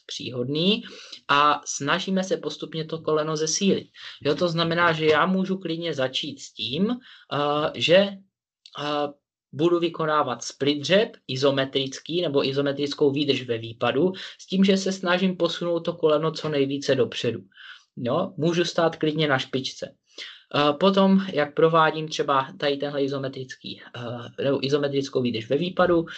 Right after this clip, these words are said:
můžu současně s tím zařadit třeba také nějaké tahání zátěže pozadu, jo, s tím, že vlastně tam dostávám velkou zátěž na to koleno, na kvadriceps, vlastně, který je těsně okolo toho kolena.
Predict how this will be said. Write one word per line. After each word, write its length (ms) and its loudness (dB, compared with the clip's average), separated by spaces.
můžu 340 6
současně 560 0
s 60 -8
tím 200 -2
zařadit 440 2
třeba 320 -4
také 300 0
nějaké 520 2
tahání 460 2
zátěže 500 -2
pozadu, 680 2
jo, 160 0
s 80 -10
tím, 460 -8
že 200 0
vlastně 540 0
tam 340 2
dostávám 720 -2
velkou 360 0
zátěž 520 -2
na 140 -2
to 140 -4
koleno, 580 0
na 180 -4
kvadriceps, 880 -2
vlastně, 380 -4
který 300 -4
je 100 -2
těsně 380 -4
okolo 260 -4
toho 240 -4
kolena. 420 0